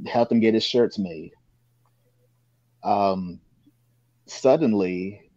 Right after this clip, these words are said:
he shares, he laugh reacts to the whole thing with Matt Griffin calling me a cancer. So in my mind going through at the time, I'm like, "Okay,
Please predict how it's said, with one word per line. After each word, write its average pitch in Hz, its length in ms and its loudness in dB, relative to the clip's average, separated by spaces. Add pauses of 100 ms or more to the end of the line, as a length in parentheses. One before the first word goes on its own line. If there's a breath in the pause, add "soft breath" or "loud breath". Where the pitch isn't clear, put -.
he 113 160 -2
shares, 117 720 4
he 120 280 2
laugh 113 380 4
reacts 104 340 2
to - 60 -4
the - 80 0
whole 104 240 0
thing 98 200 -2
with 95 160 -4
Matt 104 220 -4
Griffin 98 300 -6
calling 90 240 -4
me 113 100 -2
a 127 40 -4
cancer. 90 520 -10 (2000 soft breath)
So 107 500 4 (560)
in 120 140 4
my 120 100 4
mind 120 400 4
going 117 220 6
through 117 180 0
at 107 60 0
the 101 60 0
time, 120 400 0
I'm 117 80 2
like, 101 200 -2
"Okay, 92 340 -6